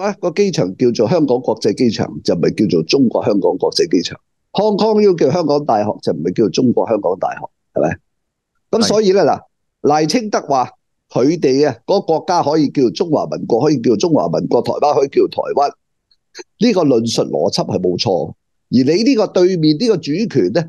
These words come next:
Speaker 1: 係確實咧係應用唔到喺台灣。譬如話人民幣喺台灣係冇得行使㗎嘛。
Speaker 2: 嗯，嗯，嗯。
Speaker 1: 中華人民共和國嘅憲法同埋所有嘅法律冇一條咧係可以喺台灣咧係執行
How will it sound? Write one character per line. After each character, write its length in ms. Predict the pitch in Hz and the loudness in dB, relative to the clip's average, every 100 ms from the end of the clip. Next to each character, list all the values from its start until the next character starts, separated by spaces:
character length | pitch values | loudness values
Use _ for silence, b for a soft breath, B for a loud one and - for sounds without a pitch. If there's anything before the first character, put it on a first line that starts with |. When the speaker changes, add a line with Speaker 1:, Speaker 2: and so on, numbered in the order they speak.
| B - | B -6
Speaker 1:
係 100 | 127 | -4
確 240 | 143 135 | -2 -2
實 220 | - - | -2 0
咧 120 | 165 143 _ | -2 -4 _
係 60 | 117 | 0
應 220 | 117 113 | 2 2
用 120 | 104 85 | 0 0
唔 140 | 82 | -2
到 120 | 104 | 0
喺 100 | 123 | 0
台 80 | - - | 0 -2
灣。 140 | 113 | -2
譬 120 | 117 | 0
如 60 | 104 | 2
話 40 | |
人 160 | 104 98 | 2 0
民 220 | 95 98 101 | 0 -2 0
幣 100 | 110 | 0
喺 60 | |
台 160 | 143 135 | 0 0
灣 280 | 76 131 120 | -2 0 0
係 20 | 90 | 0
冇 140 | 98 | -2
得 100 | - | -2
行 140 | - - | -6 -8
使 140 | - - | -4 0
㗎 200 | 95 - | 0 0
嘛。 60 | - - 127 | -4 -8 -2
Speaker 2:
嗯， 80 | 104 | 0
嗯， 120 | 107 | 0
嗯。 140 | 107 | 0
Speaker 1:
中 180 | 131 240 | 0 0
華 160 | 165 131 | 2 2
人 180 | 135 127 | 0 0
民 220 | 123 123 | 0 0
共 180 | 147 131 | -2 0
和 160 | 123 | 0
國 140 | 120 151 | 0 -2
嘅 80 | 151 | 0
憲 280 | 147 139 160 | 0 0 -2
法 140 | 156 - | -2 -2
同 180 | 113 | -2
埋 100 | 92 | -2
所 220 | - 143 180 | 0 0 2
有 80 | |
嘅 100 | 139 | 0
法 160 | 151 135 | 0 -2
律 140 | 120 | 0
冇 240 | 101 113 165 | 0 2 0
一 20 | |
條 240 | - 82 85 | -2 -4 -2
咧 120 | 151 _ _ | -4 _ _
係 140 | 117 117 113 | -2 0 2
可 60 | |
以 60 | 151 | 2
喺 60 | 131 | 2
台 120 | - - 78 | 0 -2 0
灣 220 | 131 143 | 2 0
咧 100 | 143 147 _ - | 0 -4 _ -4
係 120 | 92 | -2
執 160 | 135 | -2
行 120 | - | -4